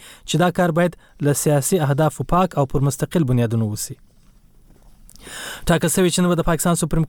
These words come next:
کورټ د هغه صدارتي ریفرنس اوریدنه کوي په کوم چې مرکزي حکومت د آئین د درې شپېته اې مادې د وضاحت کول غوښتنه کړې ده. د آئین دا ماده له خپل ګوند سره د پارلماني غړو د وفاداري نه کول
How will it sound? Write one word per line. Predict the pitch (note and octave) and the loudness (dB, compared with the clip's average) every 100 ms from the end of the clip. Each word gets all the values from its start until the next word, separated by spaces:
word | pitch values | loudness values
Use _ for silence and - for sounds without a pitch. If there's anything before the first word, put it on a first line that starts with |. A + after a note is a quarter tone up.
| F3+ | 0
کورټ | E3+ | 0
د | E3 | 2
هغه | E3 D3+ | 0 2
صدارتي | D3+ D#3 D3 F3 | 2 2 2 0
ریفرنس | D#3+ E3+ E3 D#3 | 2 0 0 2
اوریدنه | D3 D3 F3+ F#3+ | 2 2 2 2
کوي | G3+ G3+ | 2 2
په | F#3 - | 0 0
کوم | F#3+ | 0
چې | - F3+ | 2 0
مرکزي | D#3 E3+ F#3 | 2 2 2
حکومت | E3+ F#3 D#3+ | 2 0 2
د | D3+ | 2
آئین | D#3+ F#3+ F#3 | 4 2 0
د | - - - C3 C3 D3+ C3 E3+ | -8 -20 -8 -4 0 0 2 0
درې | G3+ | 0
شپېته | - D#3 D#3+ | 0 -2 -2
اې | - F3+ D#3+ | 0 2 2
مادې | C#3+ D#3+ | 2 2
د | C#3+ | 2
وضاحت | C#3 C#3 D3 - | 2 2 0 0
کول | C#3 B2 | 0 0
غوښتنه | B2 C#3+ B2 | -2 0 -2
کړې | - A#2 | -2 -6
ده. | A2+ - - | -6 -10 -4
د | C#3 | 0
آئین | C#3+ D#3 | 2 4
دا | D3+ D3 | 4 2
ماده | D3 C#3+ | 2 0
له | - | 0
خپل | D3 C3+ | -2 0
ګوند | F3+ F3+ | 0 2
سره | F3+ - - - C#3 | 0 -2 -10 -8 -2
د | C3+ | 0
پارلماني | D3+ C#3+ D3 E3 E3 | 2 2 2 2 2
غړو | E3+ D3+ | 2 2
د | C3+ | 2
وفاداري | D#3 C#3+ D3+ E3 | 2 2 2 4
نه | F3+ D#3 | 2 0
کول | C3+ | 0